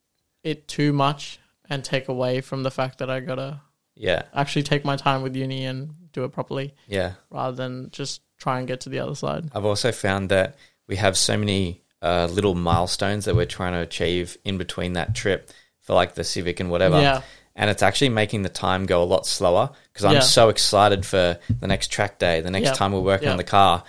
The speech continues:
Speaker 2: that those two or three days in between seem really, really slow. And then I look at how many days until Japan, I'm like, "It's only been three days.
Speaker 1: Yeah, yeah.
Speaker 2: What the hell? Like, I'm
Speaker 1: Yeah.
Speaker 2: just trying to get
Speaker 1: And, like,
Speaker 2: through." And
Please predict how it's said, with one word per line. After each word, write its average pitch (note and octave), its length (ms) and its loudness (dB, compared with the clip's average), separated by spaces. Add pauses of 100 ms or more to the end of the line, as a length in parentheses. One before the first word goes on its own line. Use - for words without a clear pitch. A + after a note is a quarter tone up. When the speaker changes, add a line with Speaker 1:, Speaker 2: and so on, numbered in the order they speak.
(260)
Speaker 2:
that G2 320 4
those G#2 300 4
two - 180 4
or G#2+ 60 6
three G2+ 240 0
days F#2 260 2
in F#2 80 -4
between F#2+ 400 -4
seem F2 400 -4
really, F#2 320 0
really F2+ 260 0
slow. G2 420 2 (340)
And F#2+ 100 -4
then F#2+ 80 2
I F#2 100 2
look G2 180 -2
at G2+ 80 0
how G2+ 100 -2
many F2+ 140 -2
days F#2 240 0
until F#2 180 -6
Japan, - 280 -10
I'm G2 60 -6
like, G2 140 -10
"It's - 140 -12
only D3 200 -6
been B2 140 -6
three A#2 340 0
days. G#2 440 4
Speaker 1:
Yeah, C3+ 200 6
yeah. B2+ 200 4
Speaker 2:
What C3 120 -4
the A2+ 140 2
hell? A#2 320 4
Like, G2 220 2
I'm D3+ 60 2
Speaker 1:
Yeah. C#3 100 4
Speaker 2:
just C3 120 0
trying A2 200 4
to F#2 60 2
get A2 140 6
Speaker 1:
And, F3+ 80 6
like, G#3 100 8
Speaker 2:
through." G#2+ 160 6
And F#2+ 200 -2